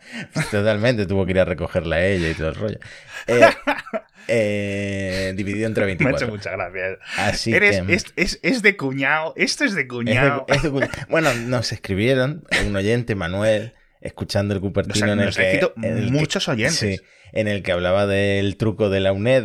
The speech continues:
Speaker 1: de que te puedes dar de alta en la uned y tienes gratis
Speaker 2: Que
Speaker 1: un
Speaker 2: ya no
Speaker 1: email,
Speaker 2: funciona, ¿no?
Speaker 1: que eso ya no funciona con Unidays, que ahora tienen que conectarlo a través de la web de, de la uned o algo así, entonces,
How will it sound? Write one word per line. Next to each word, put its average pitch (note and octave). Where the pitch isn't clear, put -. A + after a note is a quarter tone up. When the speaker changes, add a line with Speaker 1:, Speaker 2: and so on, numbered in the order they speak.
Speaker 1:
de F#2
que F2
te F2
puedes G2
dar G2
de F#2+
alta F#2+
en F#2
la F#2+
uned G#2
y F#2+
tienes G2
gratis F#2+
Speaker 2:
Que A#2
Speaker 1:
un B2
Speaker 2:
ya C#3+
no D#3+
Speaker 1:
email, G2
Speaker 2:
funciona, B2
¿no? B2+
Speaker 1:
que A2
eso A2
ya G#2
no G2+
funciona G2
con F#2+
Unidays, A2+
que F2
ahora F2+
tienen F2+
que -
conectarlo E2
a D#2
través E2
de F2
la E2+
web E2+
de, E2+
de F2+
la E2
uned A#2+
o F2+
algo F2
así, A2
entonces, F#2